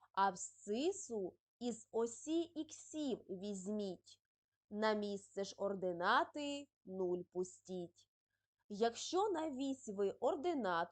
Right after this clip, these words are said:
прийти бажаєте, тоді замість абсциси нуль треба поставити, а ординату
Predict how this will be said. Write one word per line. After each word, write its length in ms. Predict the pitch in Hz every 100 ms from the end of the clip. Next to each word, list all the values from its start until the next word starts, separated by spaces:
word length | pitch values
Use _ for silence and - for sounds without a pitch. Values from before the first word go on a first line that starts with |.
| -
прийти 480 | 214 233 226 240 233
бажаєте, 960 | 226 240 233 226 220 233 - 226 233 254 _ _ _ _ _
тоді 600 | - 254 196 214 302 370 -
замість 640 | 202 220 233 262 349 -
абсциси 840 | - 220 - - 233 262 285 - 381
нуль 380 | 359 302 262 226
треба 440 | 233 220 214 214
поставити, 1080 | 202 214 - 214 202 196 196 - 196 190 - _ _ _ _ _
а 300 | - 220 214
ординату 1080 | 208 196 185 175 180 240 330 339 269 262